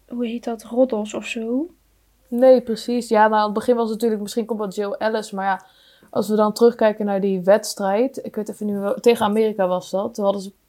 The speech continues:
Speaker 2: praten ze ook, eh, ze van tevoren ook een
Speaker 1: Ja.
Speaker 2: interview met Jill Ellis. Ehm, en toen reageerde de K N V B, eh, hoofd, het hoofd van de K N V B er eigenlijk op. Is het hoofd, of is het de persvoorlichter?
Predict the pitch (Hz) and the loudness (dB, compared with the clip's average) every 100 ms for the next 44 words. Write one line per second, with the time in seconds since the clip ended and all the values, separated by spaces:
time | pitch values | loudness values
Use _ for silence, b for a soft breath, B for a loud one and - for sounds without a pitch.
0 | _ 208 196 185 208 196 190 196 190 190 | _ -4 -4 -4 -4 -4 -4 -4 -4 -6
1 | 185 _ _ b b b - 202 196 202 | -12 _ _ b b b -12 -8 -6 -6
2 | 190 208 202 196 - 220 233 - 190 180 | -2 -2 -2 -4 -2 -2 -2 -2 -4 -2
3 | 185 185 185 190 220 - b b b b | -2 0 0 -2 -4 -12 b b b b
4 | b b _ _ - 208 190 185 180 185 | b b _ _ 0 2 4 4 2 -2
5 | 196 208 208 208 196 190 _ 202 208 196 | -6 -6 -2 -2 -2 -6 _ -2 0 0
6 | 220 220 202 190 190 202 196 190 185 202 | 2 2 2 0 0 0 0 -2 0 2
7 | 202 185 180 175 185 196 185 170 175 180 | 6 6 6 2 0 -2 -6 -2 -2 -2
8 | - 196 190 185 190 190 185 185 180 180 | -4 -4 4 2 2 -6 0 -2 0 -2
9 | 190 185 180 165 180 - 175 262 - _ | 0 0 -2 -4 -8 2 2 0 -14 _
10 | _ _ _ _ _ _ _ 185 - 170 | _ _ _ _ _ _ _ -20 -16 -4
11 | 180 170 - - 165 - 196 185 - 175 | -4 -4 -10 -10 -14 -4 -6 -4 -4 -2
12 | 175 - 190 | -2 -6 -18